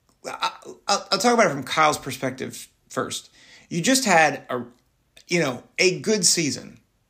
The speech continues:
Not a great season, not an excellent season, but a good season, right? You went eleven and one. You're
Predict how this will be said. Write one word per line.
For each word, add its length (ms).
Not 140
a 60
great 320
season, 560
not 180
an 120
excellent 500
season, 580
but 80
a 60
good 240
season, 500
right? 320
You 100
went 140
eleven 240
and 120
one. 340
You're 460